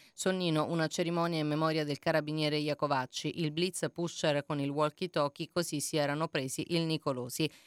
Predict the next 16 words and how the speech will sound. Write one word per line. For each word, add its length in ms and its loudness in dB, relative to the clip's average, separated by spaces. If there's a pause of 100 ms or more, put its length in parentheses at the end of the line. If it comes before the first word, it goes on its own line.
(120)
Ne-, 200 4
al 160 6
centro 380 0
pagina, 420 2
la 120 2
donna 200 0
più 140 -2
anziana 360 0
del 140 -2
Lazio 300 0
compie 360 0
centouno 920 0
anni 300 0
e 60 -2
di 140 -2
Terracina. 640 0